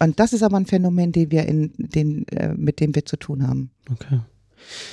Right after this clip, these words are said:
Speaker 2: Und welche Wege gehen dann die, die Pflegeschulen oder auch die, äh, vielmehr die Pflegepädagogen, um das zu unter-, unterstützen, beziehungsweise eigentlich die, die Auszubildenden zu bestärken,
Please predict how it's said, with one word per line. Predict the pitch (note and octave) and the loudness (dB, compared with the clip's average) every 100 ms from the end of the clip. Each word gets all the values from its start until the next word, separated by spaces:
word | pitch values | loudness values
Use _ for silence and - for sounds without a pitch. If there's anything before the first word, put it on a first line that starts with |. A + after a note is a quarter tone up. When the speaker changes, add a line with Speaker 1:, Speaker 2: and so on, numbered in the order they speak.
| - _ _ | -20 _ _
Speaker 2:
Und | - C#3 B2+ A#2 | -4 2 2 4
welche | B2 B2 B2 A#2 | 2 2 0 2
Wege | B2+ C3 C3 B2 B2 - | 2 4 2 2 0 -4
gehen | - C3 C3 | 0 2 2
dann | B2+ B2+ B2+ | 2 2 0
die, | A#2+ B2 | -2 -4
die | A#2+ B2 | -2 -4
Pflegeschulen | - B2+ B2+ - - D3+ C#3+ | 0 0 0 -4 0 2 2
oder | B2+ B2+ | 2 2
auch | C3 B2+ | 0 -2
die, | B2+ A#2+ A#2+ | -2 0 0
äh, | C3 D3+ B2 A#2 A2+ - E3 | 0 0 0 0 -6 -10 -10
vielmehr | - B2+ A#2 A#2 | -4 0 2 2
die | A#2 | -2
Pflegepädagogen, | - B2 A#2+ B2 A#2+ A#2+ C#3 B2 | -2 -2 0 0 2 2 0 0
um | C#3+ A#2 A#2+ | 0 0 -2
das | C3 A#2+ - | 0 0 0
zu | - | 0
unter-, | C3+ B2+ B2+ - - - - - _ _ _ _ _ | 0 2 0 -2 -14 -20 -20 -20 _ _ _ _ _
unterstützen, | - C3 B2 - D#3+ - C3 | 0 2 2 2 0 2 0
beziehungsweise | B2 - B2+ A#2 C3 A#2+ B2 | 0 2 0 0 2 2 2
eigentlich | C#3+ B2 - | 0 -2 -2
die, | B2+ | 0
die | B2 | 0
Auszubildenden | C3+ C3 - - B2+ B2 | 2 0 -2 0 0 0
zu | - | -4
bestärken, | C3+ - C#3 C3+ C3+ B2 A#2+ | -4 0 2 2 0 -2 -2